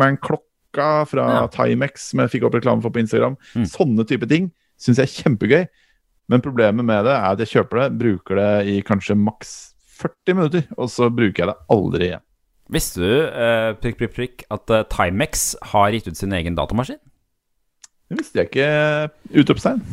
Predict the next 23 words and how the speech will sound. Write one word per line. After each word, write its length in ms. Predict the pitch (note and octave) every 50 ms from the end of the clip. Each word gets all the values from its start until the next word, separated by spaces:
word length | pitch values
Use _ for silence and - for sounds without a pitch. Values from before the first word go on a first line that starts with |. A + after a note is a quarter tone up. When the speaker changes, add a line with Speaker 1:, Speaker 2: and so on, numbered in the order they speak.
| - - -
Speaker 1:
<laughs> 260 | D5+ - - - -
Speaker 2:
De 120 | G2 G#2 A#2
var 240 | G#2 G#2 G#2+ A2 A#2 B2 A#2+ -
amerikansk 480 | B2 C3 F3 E3+ - F3 G3 G3+ G3
distributør 580 | G3 F3+ - - E3 F3+ - D#3+ D3+ D3+ D#3 D#3 -
av, 420 | A#2+ A#2+ A#2+ B2+ C3 C3 B2+ B2 B2+
eh, 1000 | B2+ B2+ B2 B2+ B2+ B2+ B2+ B2 B2+ B2+ B2 B2 B2 B2 B2 B2 B2 B2 B2 B2
hva 100 | C#3 F3+
heter 280 | A3 G#3 - - E3+ D3+
det? 40 |
S-, 80 | - -
eh, 160 | - C#3+ D3 C#3
Spektrum. 600 | - - - C3 - - - - G#3+ F#3 G#2+ - - - - -
Eh, 220 | - A2+ A#2 A#2 A2+ A2
altså 180 | A2 - B2 A#2
den 260 | A2 A2 A2 A2 A2
maskinen 260 | A2 A2+ - A#2 G#2
som 100 | - -
kom 100 | - A#2
før 200 | - - G#2+ G#2+ -
Spektrum. 400 | - - - - - - - F#2 - - -
Speaker 1:
Ah. 220 | - F2 F2+ G2 B2
Speaker 2:
Mm. 540 | F3+ G3+ A3+ A#3 A#3+ A#3+ B3 A3+ F3 -